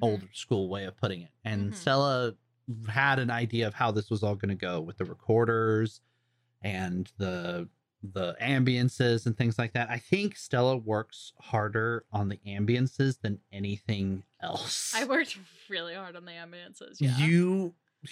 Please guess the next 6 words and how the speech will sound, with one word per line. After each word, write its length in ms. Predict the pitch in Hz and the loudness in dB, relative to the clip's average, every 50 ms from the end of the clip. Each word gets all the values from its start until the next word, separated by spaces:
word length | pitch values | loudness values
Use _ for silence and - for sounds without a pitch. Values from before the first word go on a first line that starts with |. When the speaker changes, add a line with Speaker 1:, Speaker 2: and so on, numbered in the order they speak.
| - - - | -14 -2 2
Speaker 1:
hear 280 | 175 170 180 190 202 202 | 2 4 4 2 0 -2
the 120 | 208 196 | -4 -4
recorder 500 | 196 180 - - - 151 143 139 143 135 | -6 -8 -2 2 2 4 4 2 0 -4
click 360 | - - - - 139 131 - | -6 -6 -2 -2 -2 0 0
on, 520 | 131 113 104 95 87 82 85 82 78 107 - _ _ _ _ _ _ _ _ _ - | 0 0 0 0 -4 -8 -14 -18 -20 -20 -20 _ _ _ _ _ _ _ _ _ -2
and 520 | 135 135 131 127 127 123 120 117 120 113 | 0 2 2 2 2 4 4 2 2 0